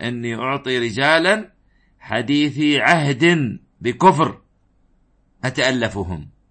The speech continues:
والحديث في الصحيحين: "إني أعطي رجالا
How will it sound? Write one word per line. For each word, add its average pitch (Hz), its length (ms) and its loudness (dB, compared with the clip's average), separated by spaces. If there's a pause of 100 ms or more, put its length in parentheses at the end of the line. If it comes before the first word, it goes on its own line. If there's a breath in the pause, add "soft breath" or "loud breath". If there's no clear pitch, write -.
(640)
والحديث 101 420 -6
في 120 60 -14
الصحيحين: 147 720 -4 (840)
"إني 113 220 -4
أعطي 113 300 -6
رجالا 131 640 -2